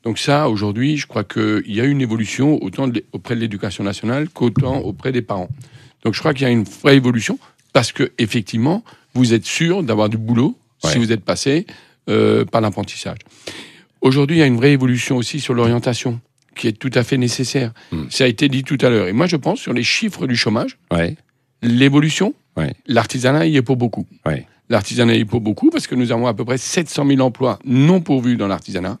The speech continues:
Speaker 2: Hmm.
Speaker 1: Donc je crois qu'aujourd'hui, il y a une vraie opportunité pour nous, pour les jeunes
Speaker 2: Ouais.
Speaker 1: qui cherchent de l'emploi.
Speaker 2: Oui, et c'est vrai, euh, ce que vous avez dit est particulièrement important, Bernard Stalter, c'est, ça, tout se jouait, euh, beaucoup, euh, lors de l'orientation. Euh, bien souvent, on disait, «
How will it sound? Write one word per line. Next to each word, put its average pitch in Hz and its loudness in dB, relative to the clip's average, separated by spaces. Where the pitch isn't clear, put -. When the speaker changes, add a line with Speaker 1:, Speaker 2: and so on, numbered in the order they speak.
Speaker 2:
Hmm. 67 -2
Speaker 1:
Donc 123 4
je - -6
crois 139 2
qu'aujourd'hui, 135 0
il 208 -4
y 165 -2
a - -2
une 110 -2
vraie 117 0
opportunité 123 0
pour 139 6
nous, 135 6
pour 180 4
les 214 8
jeunes 131 4
Speaker 2:
Ouais. 78 -2
Speaker 1:
qui 127 4
cherchent 143 4
de 135 -2
l'emploi. 104 -4
Speaker 2:
Oui, 143 2
et 175 -2
c'est 170 -6
vrai, 165 0
euh, 95 4
ce - -6
que 165 0
vous 143 2
avez 139 2
dit 165 2
est 156 2
particulièrement 104 0
important, 90 -2
Bernard 87 -2
Stalter, 139 -2
c'est, - -4
ça, - -8
tout - -4
se 131 0
jouait, 127 0
euh, 87 0
beaucoup, 101 -2
euh, 80 2
lors 98 0
de 92 -2
l'orientation. 90 -2
Euh, 90 2
bien 101 -2
souvent, 127 0
on - 2
disait, « 110 0